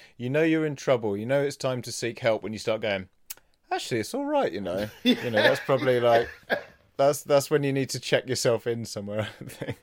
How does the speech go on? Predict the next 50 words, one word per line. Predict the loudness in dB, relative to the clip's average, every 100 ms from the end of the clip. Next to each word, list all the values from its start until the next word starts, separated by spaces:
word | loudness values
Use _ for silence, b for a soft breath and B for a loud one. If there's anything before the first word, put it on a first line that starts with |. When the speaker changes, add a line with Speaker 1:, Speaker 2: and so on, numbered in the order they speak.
| 2
Speaker 2:
That | 2
was, | 2 0
it | 0
was | -2
cheap | 0 2 4
and | 2 2
cheap. | 4 2 2
When | 0 0 4
you |
was | 2 4
younger, | 6 6 4 -2 -4 -6 -8 b b b
everybody | 2 2 4 2 4
either | 2 0 -4
drank | -2 0 0 -8
cider | -12 -6 -2 0 0 -2 -2
or | -2 -2
strong | -6 -10 -6 -4 -2
beer. | 0 0 -4 -10
Because | -8 -4 -2
what | 2 4 4
it |
is, | 2 -2 -4
Speaker 1:
Mm. | -8 -12 -8
Speaker 2:
you | -4
didn't | 2
have | 2 2
money | -2 -4 -6
for | -4 -2 -2 -4 -12
the | -10
spirits | -10 -10 -6 -6 -6 -12
then. | -10 -8 -10 -10
You |
know, | -2
when | -2
you're | -2
sixteen, | -6 -10 -12 -12 -10 -10 -10
Speaker 1:
Mm. | -12
Speaker 2:
seventeen, | -8 -8 -8 -10 -8
down | -2 -2 -2
the |
park | -10 -8 -8 -8
with |
your | -10
mates. | -6 -8 -10 -20 _ B B B B
So | B 2 4 4 0
you | 0 2
get | 2 0
a |
strong | -2 -6 -10 -4 0 0 0
lager. | 0 0 0 -6